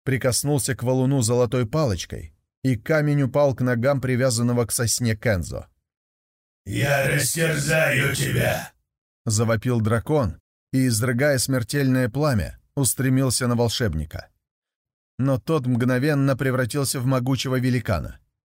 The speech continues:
Speaker 1: Увидев это, дракон превратился в льва. Тогда великан вновь принял облик человека, поднял вверх золотую палочку, и из-за туч на льва посыпались острые стрелы.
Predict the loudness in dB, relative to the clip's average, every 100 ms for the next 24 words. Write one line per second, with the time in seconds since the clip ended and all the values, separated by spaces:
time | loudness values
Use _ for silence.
0 | _ _ _ -2 2 2 2 -2 -4 -8
1 | -10 -14 _ _ -4 -2 0 0 0 0
2 | 0 -2 -2 -2 -2 0 0 0 -4 -8
3 | _ _ _ _ _ _ _ -4 0 0
4 | 0 0 0 0 2 0 0 0 -2 0
5 | 2 2 2 0 -2 -2 0 0 -2 -6
6 | -12 _ _ _ _ -2 0 0 0 0
7 | 0 0 0 0 0 2 -2 0 0 0
8 | -4 -10 -12 _ _ _ -2 0 2 0
9 | 0 0 -2 0 0 2 2 0 -2 -2
10 | -2 0 0 -2 -2 -2 -2 0 0 0
11 | -2 -2 -2 -6